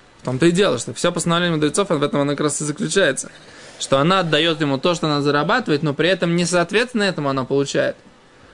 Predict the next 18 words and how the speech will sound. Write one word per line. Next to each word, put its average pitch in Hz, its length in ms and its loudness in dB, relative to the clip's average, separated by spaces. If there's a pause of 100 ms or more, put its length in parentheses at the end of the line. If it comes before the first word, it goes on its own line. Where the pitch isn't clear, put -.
(120)
Она 147 240 2
может, 233 400 2
например, 170 560 0 (480)
сказать: 147 420 2
«Не 147 120 -2
хочу 160 340 0
это 135 180 0
постановление, 185 920 -2
я 185 240 0 (720)
хочу, 135 240 2
так 160 120 0
сказать, - 220 -2
сама 165 280 2
зарабатывать, 180 580 0
сама 175 400 0 (180)
на 147 140 -6
себя 151 260 0
тратить». - 460 -6